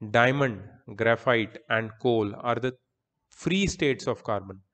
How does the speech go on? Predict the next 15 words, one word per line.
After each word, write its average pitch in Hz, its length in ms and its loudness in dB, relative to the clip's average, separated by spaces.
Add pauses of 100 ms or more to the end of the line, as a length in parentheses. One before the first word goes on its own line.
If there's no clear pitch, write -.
(360)
Diamond 131 400 2
is 131 120 0
the 147 100 2
purest 147 720 0
form 120 360 0
of 113 220 -2
carbon, 98 400 -6 (380)
whereas 120 320 2
graphite 120 600 2 (300)
is 131 160 -4
somewhat 131 640 0 (100)
less 110 360 -2
pure. 95 340 -8 (1300)
Coal 147 440 4 (220)
is 120 240 -4